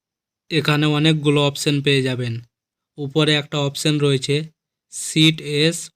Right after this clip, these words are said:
ওয়ালপেপার, সে অপশনে ট্যাপ করবেন। ট্যাপ করার পর বন্ধুরা দেখতে পাচ্ছেন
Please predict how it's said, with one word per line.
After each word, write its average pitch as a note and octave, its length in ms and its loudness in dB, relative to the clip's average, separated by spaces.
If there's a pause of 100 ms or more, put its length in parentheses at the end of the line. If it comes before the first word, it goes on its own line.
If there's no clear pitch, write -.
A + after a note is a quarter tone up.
ওয়ালপেপার, C3+ 680 -2 (680)
সে D#3 240 0
অপশনে D3 480 0 (120)
ট্যাপ C#3+ 260 -2
করবেন। A#2 340 -6 (840)
ট্যাপ C#3 240 -2
করার D3+ 380 -4
পর D3 180 0 (580)
বন্ধুরা D3 420 2
দেখতে C#3+ 380 -2
পাচ্ছেন D3+ 440 -4